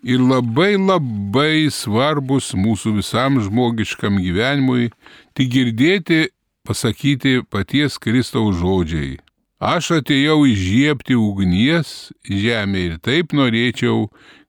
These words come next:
kad ji jau liepsnotų.“ Kokie didžiuliai buvo Jėzaus norai. Bet puikiai matome, kaip tie norai istorijos bėgyje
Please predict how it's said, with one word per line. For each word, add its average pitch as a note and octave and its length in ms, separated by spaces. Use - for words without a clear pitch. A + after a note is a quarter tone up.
kad F#2+ 260
ji C#3 280
jau B2+ 300
liepsnotų.“ F2+ 1040
Kokie F3 600
didžiuliai C3 680
buvo B2 280
Jėzaus A#2 600
norai. F#2+ 600
Bet B2+ 300
puikiai F#3 420
matome, A#2+ 840
kaip D#3 260
tie D3 220
norai C#3+ 640
istorijos A2+ 720
bėgyje A#2 760